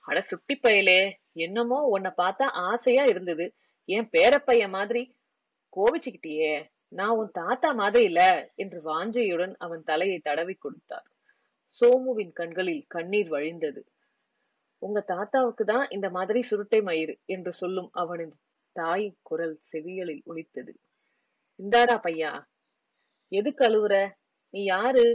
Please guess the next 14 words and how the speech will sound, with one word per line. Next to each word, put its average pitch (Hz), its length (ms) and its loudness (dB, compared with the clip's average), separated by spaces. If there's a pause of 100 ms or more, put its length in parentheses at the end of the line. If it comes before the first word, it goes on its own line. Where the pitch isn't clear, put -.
(480)
யார் 208 280 4
வீட்டு 240 220 0
பையன்?" 202 420 4 (180)
என்றார் 175 440 2
கிழவர். 143 420 -2 (640)
சோமு 226 460 8
ஒன்றும் 196 380 2
பதில் 180 320 4
பேசவில்லை. 147 600 -2 (1600)
"உனக்கு 214 320 4
என்கிட்ட 233 480 8
கோவம் 240 360 10
இல்ல, 196 220 8 (520)
பரவாயில்ல, 208 500 8